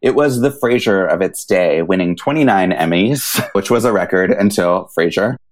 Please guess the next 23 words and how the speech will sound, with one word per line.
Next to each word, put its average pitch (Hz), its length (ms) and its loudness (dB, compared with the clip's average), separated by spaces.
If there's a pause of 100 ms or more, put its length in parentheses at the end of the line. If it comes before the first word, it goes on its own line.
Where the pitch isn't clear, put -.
(100)
including 104 440 2
three 123 180 2
for 120 160 0
Best 92 240 -2
Comedy, 135 720 2 (100)
three 104 160 2
for 98 140 -4
Moore 92 260 2
as 85 140 -4
leading 87 280 -2
actress. - 800 -4 (340)
It 104 60 2
also 127 220 0
spawned 95 440 -2
three 92 360 2
spin-offs - 800 -4
titled 92 280 0
after 87 380 0
characters 82 400 -4
from 85 160 -4
the 82 80 -2
show, 104 440 0
Rhoda, 113 380 2